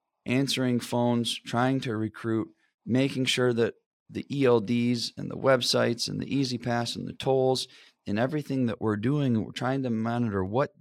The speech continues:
day of the week are these bills coming out, how much cash flow do we have to have on this particular day. And I have a system that was very organized, but it took a lot of time for me to build. I mean, bu-, built it from scratch, you know, using Excel s-,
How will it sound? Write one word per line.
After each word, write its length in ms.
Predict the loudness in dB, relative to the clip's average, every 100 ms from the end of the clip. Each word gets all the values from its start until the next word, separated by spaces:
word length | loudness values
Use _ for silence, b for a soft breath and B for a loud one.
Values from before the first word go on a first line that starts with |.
| -2
day 300 | 0 2 0
of 140 | -2
the 80 | -8
week 340 | -4 -4 -2
are 140 | -2 -2
these 220 | -2 -4
bills 260 | 0 0 -2
coming 260 | -4 -2
out, 220 | 0 0
how 80 | -2
much 240 | -4 -6 -4
cash 260 | -4 -4
flow 200 | -2 -2
do 100 | -2
we 120 | -2
have 180 | -2 -4
to 80 | -4
have 200 | -2 -2
on 120 | -2
this 100 | -4
particular 540 | -6 -12 -10 -6 -6 -2
day. 320 | 0 0 -2 B B _
And 120 | -2 0
I 80 |
have 200 | 0 0
a 120 | 0 0
system 480 | 2 2 2 0
that 100 | 0
was 160 | 0 -6
very 480 | -4 2 4 4 4
organized, 640 | 4 2 2 -2 -4 -4
but 100 | -6
it 80 | -6
took 140 | -8
a 60 | -8
lot 320 | -4 0 0
of 80 | -2
time 320 | -4 -8 -12 _ _ _
for 100 | -4
me 140 | 0 0
to 60 |
build. 380 | 2 2 0 -4 _ _
I 40 | -8
mean, 160 | -8
bu-, 200 | -4 -2
built 260 | 0 -2 -2
it 60 | -6
from 120 | -6
scratch, 520 | 0 2 2 -2 -16 _ _ _ _ -10
you 80 | -4
know, 100 | -2
using 360 | -2 -2 -2
Excel 320 | -2 -2 -2
s-, 200 | -2 -4